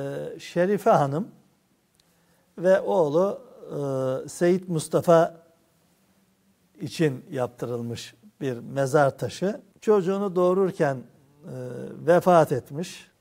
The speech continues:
Babası da onların mezarına böyle bir mezar taşı yaptırmış. İlmiye sınıfına ait bir,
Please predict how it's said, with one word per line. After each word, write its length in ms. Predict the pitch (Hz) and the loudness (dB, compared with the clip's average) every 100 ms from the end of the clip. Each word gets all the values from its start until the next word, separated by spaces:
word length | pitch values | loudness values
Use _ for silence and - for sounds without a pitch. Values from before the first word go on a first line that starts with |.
| - | 0
Babası 460 | 190 180 - 180 | 4 4 2 0
da 260 | 135 151 - _ _ _ _ _ | 2 0 -2 _ _ _ _ _
onların 560 | 175 190 175 151 180 - - _ _ | -6 -4 0 0 0 -6 -16 _ _
mezarına 960 | 170 156 170 147 143 131 135 175 - - _ _ _ _ _ _ 226 131 - 101 | -8 -2 0 2 0 0 0 -2 -2 -12 _ _ _ _ _ _ -18 -18 -20 -6
böyle 360 | 185 160 127 123 | 0 0 0 -4
bir 100 | 175 | -4
mezar 440 | 156 143 151 135 | -4 0 0 0
taşı 300 | - 120 117 - _ _ - | -4 -10 -12 -18 _ _ -12
yaptırmış. 680 | 135 - - 117 143 196 - _ _ _ _ _ | -10 -10 -10 -10 -8 -10 -14 _ _ _ _ _
İlmiye 640 | - 196 202 196 196 175 - | -4 -2 2 4 4 2 -2
sınıfına 640 | - - 156 147 151 135 131 | -14 -4 -2 -2 -4 -4 -2
ait 340 | 123 117 110 143 | -2 -6 -10 -10
bir, 180 | 120 | -8